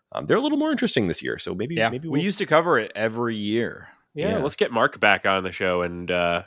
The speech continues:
Speaker 3: you
Speaker 1: Oh,
Speaker 3: know,
Speaker 1: yeah, maybe,
Speaker 3: Mark,
Speaker 1: maybe we'll do
Speaker 3: Mark
Speaker 1: that.
Speaker 3: Bramhill and, and
Speaker 2: Drop some
Speaker 3: get him
Speaker 2: bird
Speaker 3: to
Speaker 2: facts in it.
Speaker 3: Absolutely,
Speaker 1: Yeah.
Speaker 3: yeah. Uh, speaking of Mark, uh, he was just on an episode of Mac Power Users.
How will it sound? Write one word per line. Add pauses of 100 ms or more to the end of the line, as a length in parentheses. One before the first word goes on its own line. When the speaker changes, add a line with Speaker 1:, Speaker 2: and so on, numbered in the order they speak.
(100)
Speaker 3:
you
Speaker 1:
Oh,
Speaker 3:
know,
Speaker 1:
yeah,
maybe, (140)
Speaker 3:
Mark,
Speaker 1:
maybe
we'll
do
Speaker 3:
Mark
Speaker 1:
that.
Speaker 3:
Bramhill
and, (200)
and
Speaker 2:
Drop
some
Speaker 3:
get
him
Speaker 2:
bird
Speaker 3:
to
Speaker 2:
facts
in
it. (160)
Speaker 3:
Absolutely,
Speaker 1:
Yeah. (500)
Speaker 3:
yeah. (120)
Uh,
speaking
of
Mark,
uh,
he
was
just
on (100)
an
episode
of
Mac
Power
Users.